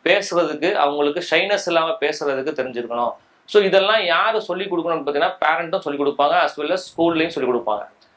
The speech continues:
ஆனா இது இந்த மாதிரி இன்னும் ஸ்கூல்லயே சொல்லி கொடுத்தாலுமே அந்த ஷைனஸ் வந்து நிறைய குழந்தைகளுக்கு போகாது. அதை வந்து ஓவர் கம் பண்றதுக்கு பேரண்ட் வந்து ரொம்ப முக்கியமான ஸ்டெப் எடுக்கணும். ஏன்னா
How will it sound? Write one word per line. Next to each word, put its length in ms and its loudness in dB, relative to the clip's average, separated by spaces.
ஆனா 180 4
இது 360 2
இந்த 260 2
மாதிரி 240 2
இன்னும் 220 0
ஸ்கூல்லயே 420 0
சொல்லி 260 -2
கொடுத்தாலுமே 460 0
அந்த 380 -2
ஷைனஸ் 340 0
வந்து 160 -8
நிறைய 300 2
குழந்தைகளுக்கு 420 -4
போகாது. 540 0
அதை 240 4
வந்து 320 4
ஓவர் 340 4
கம் 220 -4
பண்றதுக்கு 420 0
பேரண்ட் 460 0
வந்து 220 -2
ரொம்ப 240 -2
முக்கியமான 480 0
ஸ்டெப் 340 -2
எடுக்கணும். 420 0
ஏன்னா 180 4